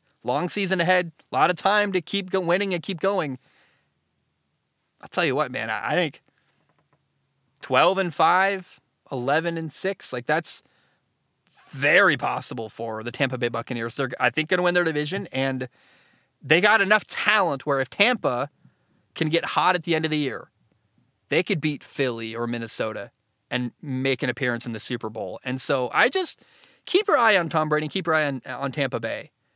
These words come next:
I don't know that Tom Brady's near done with his career. He's got a lot of football left in his body if he wants to. At this point, he, if he wants to play, physically, he still can. And for more than just this year. So,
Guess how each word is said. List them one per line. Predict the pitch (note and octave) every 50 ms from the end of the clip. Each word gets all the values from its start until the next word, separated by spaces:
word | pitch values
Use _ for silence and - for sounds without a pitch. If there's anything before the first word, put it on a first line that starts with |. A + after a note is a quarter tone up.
| _ _ _ _ _ _ _ _ _ -
I | E3 A#3+
don't | F4 F#4 D#4
know | D4 C4+
that | A#3 F3+
Tom | F#3+ G3 G3+ G3
Brady's | G3 F#3 F3+ D#3 -
near | D3+ D3 D3+ D#3 E3 F3 F#3 F3+ E3 C#3
done | C#3+ C3+ C3 B2+
with | B2 A#2
his | A#2 A2+ -
career. | - - A2+ G2+ - - _ _ _ _ _ _ _ _ _ _ _ _ -
He's | F#3 G3
got | D4 C#4+ C4
a | G#3
lot | G3+ G3+ F#3+
of | F3
football | - F#3 D#3 - D3 C#3+
left | C#3+ C3+ B2+ - - - -
in | D#3+ D3 C#3+
his | B2 C3+ C3 A#2
body | A2+ - C#3+ C#3+ C#3+ B2 A2+ F#2+ F#2
if | - -
he | C#3
wants | C3 C3+ D3 D#3 D#3 - - -
to. | - A#2+ - - _ _ _ _ _ _ _ _ _ _ _ _ _
At | D3 C#3+
this | G#3 A#3+ -
point, | A3 F#3+ F3 - - _ _ _ _ _ _ _ _
he, | _ - F3 F3 - - - - _ _ _ _
if | - C3+ D#3+
he | F3+
wants | D#3 D3 E3 G3+ B3+ B3 -
to | - C4 G3+
play, | - A3 A3 A3+ B3+ D#4 D#4+ B3 - _
physically, | - G#3+ A#3+ A3 A#3 A3 - G#3 G3+ F#3+ E3+
he | - G3 F3+
still | - - - G3 E3+
can. | - - D#3 C#3+ B2+ F#2+ - B2+ - _ _ _ _ _ _ _ _ -
And | D3 C#3+ D3 -
for | - D#3+ C#3+ - _ _ _ _ _ _ _
more | - C3+ E3 G#3 A#3 A#3 G3+
than | F#3+ F3+ D3+
just | F3 E3+ - -
this | D#3 D3 - -
year. | D3+ C3+ G#2 D#2+ -
So, | - - D3 C#3 C3 A#2+